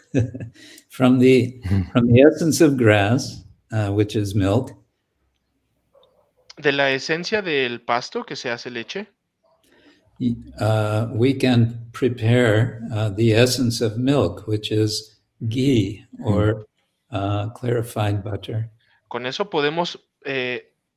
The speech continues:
Speaker 3: preparar la esencia de la leche, la cual sería el ghee o la mantequilla clarificada.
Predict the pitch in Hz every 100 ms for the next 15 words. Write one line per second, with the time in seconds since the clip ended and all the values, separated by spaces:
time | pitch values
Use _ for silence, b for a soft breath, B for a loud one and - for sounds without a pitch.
0 | _ 160 147 135 139 165 - 139 123 120
1 | - 160 160 170 147 120 127 202 - 139
2 | 117 123 - 139 190 208 147 135 151 156
3 | 127 123 127 175 190 b b - 151 196
4 | 139 139 123 123 117 117 139 127 127 120
5 | 117 107 - 107 98